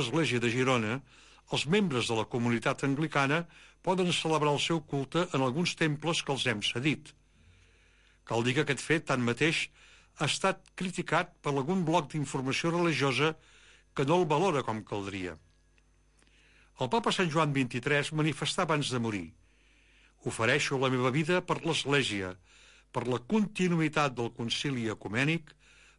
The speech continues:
per la pau en el món i per la unitat dels cristians.» El germà Roger, fundador de la comunitat ecumènica de Tesé, que acull cada any milers de joves, estava convençut que els cristians es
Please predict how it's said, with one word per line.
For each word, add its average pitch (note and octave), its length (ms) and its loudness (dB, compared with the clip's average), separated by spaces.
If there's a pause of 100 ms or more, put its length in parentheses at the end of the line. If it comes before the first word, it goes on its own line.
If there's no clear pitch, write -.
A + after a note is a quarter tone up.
(140)
per C3+ 160 0
la C3+ 160 2
pau C#3 240 4
en D3 80 2
el A#2+ 160 2
món B2 220 0 (580)
i D3+ 80 -2
per A#2+ 240 -2
la C3 160 2
unitat A#2+ 400 0
dels G#2 320 -4
cristians.» F2 560 -8 (1400)
El A#2+ 80 2
germà F#3 320 4
Roger, A2+ 460 -2 (580)
fundador D#3 560 2
de D3 80 0
la C3 80 0
comunitat B2+ 560 -2
ecumènica C3+ 480 0
de D3 160 0
Tesé, G#2 320 -2 (720)
que C3+ 80 -2
acull G#3+ 240 0
cada E3 240 0
any D#3+ 160 2
milers C#3 320 2
de C3+ 80 -2
joves, A2+ 560 -2 (560)
estava G3 400 0
convençut C3 720 0 (240)
que - 160 -2
els - 80 -2
cristians C3+ 720 0 (640)
es A2 80 -2